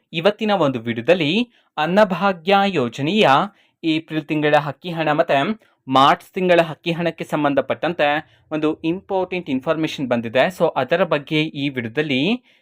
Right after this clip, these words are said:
ಡೀಟೇಲ್ ಆಗಿ ಡಿಸ್ಕಸ್ ಮಾಡ್ತಾ ಹೋಗೋಣ. So, ವಿಡಿಯೋವನ್ನ ಸ್ಟಾರ್ಟ್ ಮಾಡ್ತೀನಿ. ಅದಕ್ಕಿಂತ ಮೊದಲು ನೀವಿನ್ನೂ ನಮ್ಮ ಚಾನೆಲನ್ನ ಸಬ್ಸ್ಕ್ರೈಬ್ ಮಾಡದೇ ಇದ್ರೆ ಈ ಕೂಡ್ಲೇ ಸಬ್ಸ್ಕ್ರೈಬ್ ಮಾಡ್ಕೊಳ್ಳಿ ಮತ್ತೆ ಲೈಕ್ ಮಾಡಿ. So, ಈಗ ನಾವು ಇನ್ಫಾರ್ಮೇಷನ್ ಅನ್ನ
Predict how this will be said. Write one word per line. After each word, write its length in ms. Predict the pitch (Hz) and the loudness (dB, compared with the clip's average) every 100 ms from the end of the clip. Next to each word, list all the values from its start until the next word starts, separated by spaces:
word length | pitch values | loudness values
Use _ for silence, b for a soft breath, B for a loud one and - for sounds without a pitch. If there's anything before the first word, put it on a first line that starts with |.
| - | -14
ಡೀಟೇಲ್ 400 | 139 170 185 202 | -4 -4 -2 2
ಆಗಿ 160 | 175 156 | 2 2
ಡಿಸ್ಕಸ್ 440 | 127 120 143 131 | -4 -4 -8 -6
ಮಾಡ್ತಾ 360 | 135 120 - 160 | -4 -4 -2 -4
ಹೋಗೋಣ. 440 | 160 151 151 156 151 147 | -2 -4 -2 0 0 0
So, 240 | 123 123 180 240 _ _ 139 | -2 0 -2 -4 _ _ -6
ವಿಡಿಯೋವನ್ನ 420 | 135 135 135 131 | -2 0 2 0
ಸ್ಟಾರ್ಟ್ 400 | - 147 143 220 | 0 -2 -2 0
ಮಾಡ್ತೀನಿ. 480 | 196 180 175 180 175 | -2 -2 -4 -4 -2
ಅದಕ್ಕಿಂತ 540 | 123 117 - 127 135 | -2 -4 -6 -10 -6
ಮೊದಲು 580 | 127 120 117 151 143 156 233 _ _ 160 | -4 -4 -4 0 2 0 -2 _ _ -2
ನೀವಿನ್ನೂ 520 | 165 165 160 160 190 | 0 2 0 0 0
ನಮ್ಮ 240 | 208 202 | 0 0
ಚಾನೆಲನ್ನ 680 | 202 208 196 202 196 196 185 | -2 -4 -4 -2 0 2 0
ಸಬ್ಸ್ಕ್ರೈಬ್ 680 | 185 - - 143 135 117 107 | -2 -10 -6 -2 0 -2 -4
ಮಾಡದೇ 500 | 101 117 135 147 127 | 0 2 2 0 -2
ಇದ್ರೆ 640 | 110 120 151 233 _ _ | 0 2 2 0 _ _
ಈ 120 | 180 220 | -10 -8
ಕೂಡ್ಲೇ 560 | - 160 156 208 240 b b - | -4 -2 0 0 -2 b b -8
ಸಬ್ಸ್ಕ್ರೈಬ್ 420 | 165 - 151 131 | -8 -4 -4 0
ಮಾಡ್ಕೊಳ್ಳಿ 400 | 127 117 - 131 | 0 -2 -2 -2
ಮತ್ತೆ 220 | 214 226 | -2 -2
ಲೈಕ್ 300 | 202 160 - | 0 -2 -2
ಮಾಡಿ. 340 | 143 127 135 190 - | -2 -2 -2 -8 -2
So, 300 | 151 135 220 - _ _ | 0 2 0 -2 _ _
ಈಗ 240 | 170 175 165 | -8 -4 0
ನಾವು 480 | 147 131 135 190 160 | 2 4 2 0 -2
ಇನ್ಫಾರ್ಮೇಷನ್ 760 | 160 160 - 180 170 - 135 143 | -4 -6 -4 -4 -4 -6 -2 0
ಅನ್ನ 160 | 180 | 0